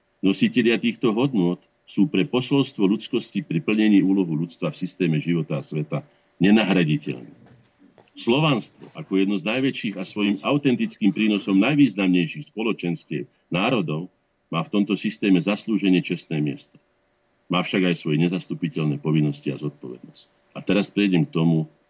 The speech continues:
čo sme hovorili mnoho raz. Súčasnú globálnu krízu, zavinenú opakovaným zlyhaním hodnotového systému tzv.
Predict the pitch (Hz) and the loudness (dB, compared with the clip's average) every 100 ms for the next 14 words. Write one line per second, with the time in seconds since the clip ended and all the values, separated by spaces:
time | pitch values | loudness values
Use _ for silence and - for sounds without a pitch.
0 | _ _ _ _ - 76 78 76 73 71 | _ _ _ _ -8 -4 -2 0 0 2
1 | 69 69 64 - - - _ _ _ _ | 2 0 -4 -12 -20 -20 _ _ _ _
2 | _ - 101 92 107 - 104 101 107 107 | _ -2 0 2 0 2 4 4 4 2
3 | 107 101 95 92 80 - _ _ _ _ | 4 2 4 2 2 -4 _ _ _ _
4 | _ _ - 76 95 101 104 101 101 120 | _ _ -12 -2 2 4 4 4 2 -2
5 | 131 127 123 113 110 104 95 87 104 104 | -2 -2 -2 0 0 2 2 2 2 2
6 | 104 98 92 95 104 117 117 107 101 90 | 4 4 4 2 -2 -4 -2 -2 -2 -4
7 | - 104 - 90 80 82 78 | -8 -10 -4 -2 -2 -4 -4